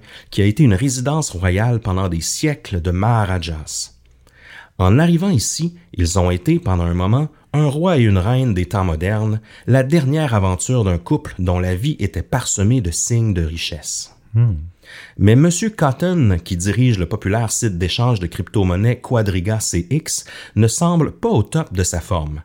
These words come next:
Speaker 1: Il a de la difficulté à se déplacer et ne se sent pas très bien dans sa peau. Il a entre autres beaucoup de douleurs à l'estomac en cette journée de décembre. Le couple a un horaire plutôt chargé pendant ce voyage. Non seulement ils y vont là, pour célébrer leur lune de miel,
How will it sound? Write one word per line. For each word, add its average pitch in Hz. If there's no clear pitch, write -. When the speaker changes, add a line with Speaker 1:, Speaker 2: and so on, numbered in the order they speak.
Speaker 1:
Il 104
a 180
de 120
la 98
difficulté 151
à 143
se -
déplacer 107
et 101
ne 123
se 143
sent 170
pas 247
très 104
bien 120
dans 101
sa 80
peau. 78
Il 87
a 95
entre 156
autres 202
beaucoup 170
de 127
douleurs 104
à 90
l'estomac 90
en 90
cette 82
journée 107
de 90
décembre. 78
Le 98
couple -
a 95
un 90
horaire 131
plutôt 180
chargé 107
pendant 90
ce 85
voyage. 80
Non 170
seulement 175
ils 87
y -
vont 113
là, 98
pour 87
célébrer 90
leur 87
lune 95
de 82
miel, 123